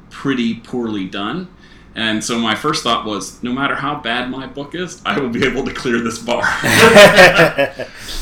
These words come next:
And so very soon what I did was, uh, I bought everything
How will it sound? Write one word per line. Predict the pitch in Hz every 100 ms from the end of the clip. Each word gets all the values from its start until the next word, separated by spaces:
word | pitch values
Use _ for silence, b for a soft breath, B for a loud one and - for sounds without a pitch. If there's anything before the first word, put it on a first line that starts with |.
| B B
And | 131 127 123
so | - 151 139
very | 151 151
soon | 156 - 170 156
what | 139 127
I | 120
did | 120 143 151 120
was, | 110 107 113 -
uh, |
I | 110 101 92 107
bought | 113 110 107
everything | 117 123 120 113 110